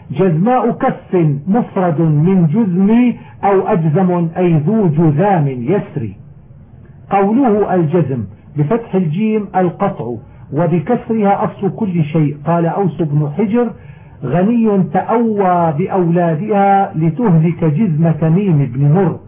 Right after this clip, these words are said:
والجزم بالضم جمع الكف الجزماء وهي المقطوعة، وجمع الأجزم من الرجال وهو الذي أصابه الجذام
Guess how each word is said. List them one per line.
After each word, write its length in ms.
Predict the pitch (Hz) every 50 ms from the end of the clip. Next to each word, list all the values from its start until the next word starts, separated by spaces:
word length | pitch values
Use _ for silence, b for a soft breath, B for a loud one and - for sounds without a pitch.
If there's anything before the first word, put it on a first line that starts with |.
| B B B B B B B B
والجزم 600 | 143 165 180 175 151 180 262 247 208 233 240 233 220
بالضم 640 | 208 196 175 160 160 170 220 220 214 214 220 220 202 - - 147
جمع 340 | 143 202 226 220 214 151
الكف 580 | 175 175 160 143 147 202 208 - - - - -
الجزماء 960 | 185 165 156 123 151 170 160 127 139 156 165 190 202 208 208 208 - - 151
وهي 380 | 160 196 214 185 165 170 180 175
المقطوعة، 880 | 165 151 147 156 170 160 - - - 233 233 196 143 123 120 117 - B B B B B B
وجمع 420 | 139 160 165 147 214 220 214 180
الأجزم 600 | 185 190 175 - - 220 190 180 190 156 180 180
من 300 | 170 170 165 165 180 175
الرجال 680 | 170 160 147 156 147 143 147 180 196 202 196 196 190 180
وهو 360 | 160 180 202 185 160 156 160
الذي 400 | 156 151 147 185 175 156 165 -
أصابه 520 | - 156 - - 190 190 175 151 151 123 147
الجذام 680 | 151 139 113 139 156 147 143 170 196 208 214 220 208